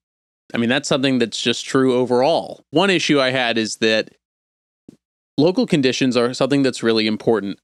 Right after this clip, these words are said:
Uh, s-, an algebra is not going to do it because there are many different things happening in different places. And I was thinking about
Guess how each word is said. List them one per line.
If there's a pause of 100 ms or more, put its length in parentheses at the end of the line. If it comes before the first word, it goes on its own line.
Uh,
s-,
an
algebra
is
not
going
to
do
it
because
there
are
many
different
things
happening
in
different
places.
And
I
was
thinking
about